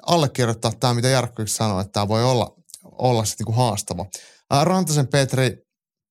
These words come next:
muistuttaa, että Smith on näyttänyt todella hyvältä nostettuaan painoluokkaa. Käsissä tuntuu olevan, ää, nykyisellä ruut. Ja Beterbiev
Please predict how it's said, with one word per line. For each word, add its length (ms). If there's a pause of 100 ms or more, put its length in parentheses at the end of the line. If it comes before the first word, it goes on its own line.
(460)
muistuttaa, 500
että 240
Smith 300
on 80
näyttänyt 300
todella 320
hyvältä 380 (140)
nostettuaan 720
painoluokkaa. 760
Käsissä 360
tuntuu 300
olevan, 300 (1300)
ää, 100
nykyisellä 520
ruut. 340
Ja 100
Beterbiev 520